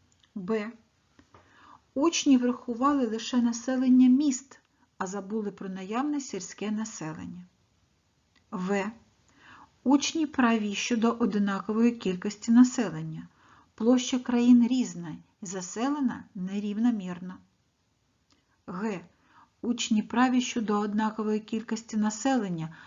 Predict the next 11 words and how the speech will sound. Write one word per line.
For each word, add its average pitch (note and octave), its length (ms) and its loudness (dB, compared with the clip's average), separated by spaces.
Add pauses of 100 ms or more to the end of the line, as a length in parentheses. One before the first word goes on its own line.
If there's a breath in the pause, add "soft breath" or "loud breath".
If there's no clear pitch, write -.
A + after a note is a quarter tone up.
(160 loud breath)
Країни G#3+ 520 0
розташовані F3 840 -6 (160)
на F3+ 160 -2
різних G#3+ 460 0
материках. G3 800 -8 (800 soft breath)
Зупиняємо F#3+ 880 -6
відео, A#3+ 480 -6 (520)
виконуємо A3 600 4
завдання. G#3 680 -6 (4000)
Правильна D#4+ 460 -2
відповідь. G#3+ 680 -6